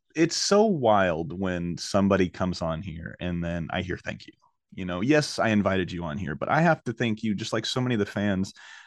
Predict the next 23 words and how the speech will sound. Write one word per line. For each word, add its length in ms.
uh, 460
that 260
listen 260
to 60
the 80
show 380
and 100
then 100
have 160
loved 260
Cartoon 500
Network. 400
I 120
have 180
to 100
thank 320
you 160
for 180
giving 480
all 280
of 120
us 240
something, 720